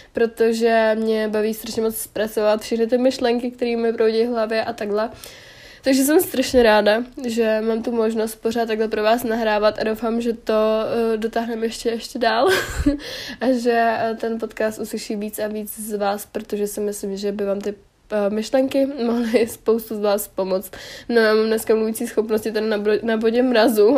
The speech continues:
ale nějak to společně zvládnem. Každopádně taky o-, ohledně tohoto tématu, o kterém bude tento díl, jsem dělala před nějakou dobou i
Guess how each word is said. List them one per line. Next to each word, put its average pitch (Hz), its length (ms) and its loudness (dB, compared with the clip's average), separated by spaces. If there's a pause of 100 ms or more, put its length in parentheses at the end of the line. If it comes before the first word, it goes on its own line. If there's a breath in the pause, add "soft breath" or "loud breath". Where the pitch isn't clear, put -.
ale 208 640 2
nějak 220 240 0
to 226 100 -2
společně 220 400 -2
zvládnem. 214 520 0 (280 loud breath)
Každopádně 233 1080 2
taky 240 280 0
o-, 240 180 -2
ohledně 247 280 2
tohoto 269 340 0
tématu, 208 760 -2
o 226 100 -4
kterém 226 300 -2
bude 226 160 0
tento 220 320 -4
díl, 202 400 -2 (640)
jsem 254 240 2
dělala 247 380 4
před 233 220 0
nějakou 220 420 0
dobou 208 420 -2 (440 loud breath)
i 214 480 0